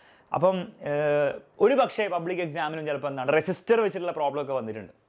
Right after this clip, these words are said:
അതൊക്കെ വ-, സാധാരണ വരാറുള്ളതാണ്, എല്ലാം കൂടെ ഒരു വർഷം ഒറ്റ, ഒറ്റ പേപ്പർ വരാറില്ല എന്നേ ഉള്ളൂ. പക്ഷേ ഈ പ്രാവശ്യം ഒറ്റ പേപ്പറിൽ തന്നെ വന്നിട്ടുണ്ട്. So പബ്ലിക് എക്സാമിന് നമുക്കത് എക്സ്പെക്ട് ചെയ്യാം. സാർ ഇതേ വെയിറ്റേജ് ആയിരിക്കണം എന്നുണ്ടോ പബ്ലിക് എക്സാമിന്? ഇതേ വെയിറ്റേജ് ആവണമെന്നില്ല. ചിലപ്പോൾ ഈ പതിനൊന്ന് മാർക്ക് ഒരു പത്ത് മാർക്കിലേക്ക് ആവാം, ഈ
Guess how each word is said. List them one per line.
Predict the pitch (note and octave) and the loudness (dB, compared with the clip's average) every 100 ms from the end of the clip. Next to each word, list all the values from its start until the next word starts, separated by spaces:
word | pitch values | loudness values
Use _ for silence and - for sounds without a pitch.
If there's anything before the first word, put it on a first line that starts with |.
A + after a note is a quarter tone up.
| _ B2+ | _ -2
അതൊക്കെ | E3 A#3+ | 2 2
വ-, | A#3 | 4
സാധാരണ | G3 G#3 A#3+ C4 B3 | 4 4 2 0 0
വരാറുള്ളതാണ്, | G#3+ B3+ A#3+ G#3 F#3 F#3+ | 2 2 2 0 0 0
എല്ലാം | F3+ G#3+ | 0 2
കൂടെ | B3 A3+ | 2 2
ഒരു | B3+ | 2
വർഷം | A3+ B3 - _ _ D#3+ | 0 -6 -10 _ _ -8
ഒറ്റ, | D#3 C4 G#3+ | 0 2 2
ഒറ്റ | A#3+ B3 | -2 -2
പേപ്പർ | A3 A#3 A3+ | -2 -4 -2
വരാറില്ല | G#3+ A3 G3+ F#3+ | 2 0 0 -4
എന്നേ | F3 | -6
ഉള്ളൂ. | B2 B2 | -12 -12
പക്ഷേ | D3 F#3 | -8 -2
ഈ | |
പ്രാവശ്യം | G3+ G#3 F#3+ | 0 0 0
ഒറ്റ | A#3+ A3 | 0 0
പേപ്പറിൽ | G#3 G3+ | 0 -2
തന്നെ | G3 F3 | -2 -4
വന്നിട്ടുണ്ട്. | D#3 D#3 A3 C#4 - - - | -6 -4 -4 -4 -10 -14 0
So | A3+ | 2
പബ്ലിക് | G3 A3+ F#3+ | 2 0 0
എക്സാമിന് | G3+ G3+ G3 | 0 0 -2
നമുക്കത് | F#3 E3 | -2 -2
എക്സ്പെക്ട് | - C#3+ A2 | -2 -6 -8
ചെയ്യാം. | - - _ _ - - | -10 -20 _ _ -20 2
സാർ | G#3+ G#3+ | 4 6
ഇതേ | G#3+ B3 D#4 | 6 6 4
വെയിറ്റേജ് | C#4 C4 C#4+ C#4+ | 4 2 2 2
ആയിരിക്കണം | C4+ A#3+ C#4 | 2 0 -2
എന്നുണ്ടോ | C4+ B3 | -2 -4
പബ്ലിക് | G#3+ G3+ F#3+ | -2 -2 -2
എക്സാമിന്? | D#3+ D#3 A#2+ - C#3 | -2 -4 -6 -10 -6
ഇതേ | B2 C#3+ A3 | 0 2 4
വെയിറ്റേജ് | A#3+ F#3+ B3+ B3 | 2 0 2 2
ആവണമെന്നില്ല. | A#3 B3 G#3+ F3+ D3+ | 0 -2 -4 -6 -6
ചിലപ്പോൾ | A2 C#3 | -6 -4
ഈ | D3+ | 0
പതിനൊന്ന് | D#3 D#3 F#3+ G3+ | 0 0 -2 0
മാർക്ക് | F#3 G3+ | 0 0
ഒരു | F3+ | 0
പത്ത് | - G3+ | 0 0
മാർക്കിലേക്ക് | F#3+ F3+ F3+ E3+ D#3 | 0 0 0 2 2
ആവാം, | D#3 D#3+ - - | 0 -4 -20 -14
ഈ | - | 0